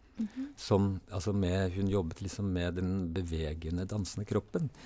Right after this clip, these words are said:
Speaker 1: Ja.
Speaker 2: Det her vil hun sikkert arrestere meg på da. <laughs> Men derfor ble det liksom et plass til meg.
Speaker 1: Ja, ikke sant?
Speaker 2: Ja,
Speaker 1: Mm.
Speaker 2: ikke sant, ja. Eh, ja, og i, samtidig, s-, når jeg gikk på skolen, så hadde jeg en workshop med Jon Tombre,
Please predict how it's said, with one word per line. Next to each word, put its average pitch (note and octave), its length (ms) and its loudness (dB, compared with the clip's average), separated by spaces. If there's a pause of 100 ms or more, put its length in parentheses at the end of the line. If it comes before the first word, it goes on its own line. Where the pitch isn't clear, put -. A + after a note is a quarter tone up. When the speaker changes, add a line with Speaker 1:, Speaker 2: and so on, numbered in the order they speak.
(140)
Speaker 1:
Ja. C#4 200 0 (800)
Speaker 2:
Det F2+ 80 0
her F2 80 2
vil F#2 120 2
hun G2 100 2
sikkert - 360 0
arrestere D2+ 540 2
meg D#2+ 180 2
på B2 120 2
da. C#3 140 10 (580)
<laughs> - 540 0
Men A#2+ 120 10
derfor A#2 260 8
ble G#2+ 200 10
det A2 120 6
liksom A2 200 6
et - 80 0
plass - 300 6
til A2+ 100 6
meg. B2+ 220 10 (460)
Speaker 1:
Ja, C#4+ 180 2 (100)
ikke C4 120 -2
sant? C#4 260 -2
Speaker 2:
Ja, F#2 220 10
Speaker 1:
Mm. A#3 280 6
Speaker 2:
ikke A3+ 80 -4
sant, - 300 -4
ja. - 140 -4 (640)
Eh, F2 1000 4
ja, D2+ 180 -2 (200)
og G#2 100 2
i, A2 60 4
samtidig, A#2 1000 4
s-, - 120 -2
når A2 260 4
jeg G2+ 160 4
gikk F#2+ 240 -4
på G2+ 240 2
skolen, F#2 420 0
så - 320 -2 (720)
hadde F2+ 240 0
jeg E2+ 140 2
en F2 120 2
workshop E2 480 -2
med F#2 140 2
Jon E2+ 240 0
Tombre, G#2+ 540 2